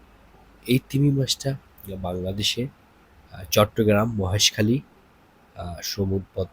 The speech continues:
সমুদ্র সৈকতে পাওয়া গেছিল এবং সেটা, উম, কঙ্কালটা ঢাকাতে বিজ্ঞান প্রযুক্তি জাদুঘরে সংরক্ষণ আছে। যারা বিজ্ঞান প্রযুক্তি জাদুঘরে এসেছেন, তারা হয়তো বাস্তবে এটা দেখেছেন।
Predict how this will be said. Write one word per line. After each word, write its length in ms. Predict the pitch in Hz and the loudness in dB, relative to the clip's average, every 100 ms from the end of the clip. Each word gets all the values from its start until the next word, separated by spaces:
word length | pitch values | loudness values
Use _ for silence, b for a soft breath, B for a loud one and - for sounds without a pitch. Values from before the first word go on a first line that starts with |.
| _ _ _ | _ _ _
সমুদ্র 400 | - 98 95 92 | -2 0 -2 -4
সৈকতে 480 | 90 101 - 101 110 - | -6 -6 -6 -8 -10 -8
পাওয়া 240 | 123 113 110 | -2 0 0
গেছিল 320 | 110 127 160 - b b b _ | -4 -4 -6 -6 b b b _
এবং 240 | 113 113 104 | -4 -4 -2
সেটা, 400 | - 107 107 104 - _ _ - | -2 0 0 -2 -8 _ _ -16
উম, 140 | 98 92 - _ | -14 -14 -18 _
কঙ্কালটা 540 | 95 95 90 101 107 120 _ _ b b _ _ - | -2 -2 -2 -4 -2 -6 _ _ b b _ _ -4
ঢাকাতে 440 | 104 123 - 131 - _ _ _ _ _ _ _ _ _ - | -2 0 -2 -4 -6 _ _ _ _ _ _ _ _ _ 2
বিজ্ঞান 440 | 120 110 110 107 98 | 2 6 4 4 2
প্রযুক্তি 400 | 98 98 - 95 | 0 0 -4 -8
জাদুঘরে 500 | 92 87 95 98 120 160 _ _ _ _ - | -4 -4 -4 -4 -6 -10 _ _ _ _ -14
সংরক্ষণ 580 | - 95 87 87 - 107 | -6 -4 -4 -6 -4 -2
আছে। 240 | 107 - 160 b b b b - | -2 -2 -10 b b b b -2
যারা 380 | 104 101 101 101 - _ - | 4 6 4 0 -6 _ -14
বিজ্ঞান 480 | 98 104 101 107 107 - | -4 -2 0 0 0 0
প্রযুক্তি 380 | 104 101 - 104 | -2 -2 -4 -2
জাদুঘরে 500 | 92 110 107 104 101 | 0 2 4 4 4
এসেছেন, 540 | 104 - 120 135 156 - | 0 -4 -4 -4 -6 -2
তারা 240 | 113 113 | 0 0
হয়তো 280 | 107 - 101 - b b _ | -2 -4 -8 -8 b b _
বাস্তবে 460 | 98 98 - 101 95 | 2 2 2 -4 -2
এটা 180 | 92 92 | -2 -4
দেখেছেন। 520 | 87 87 107 - | -4 -6 -6 -4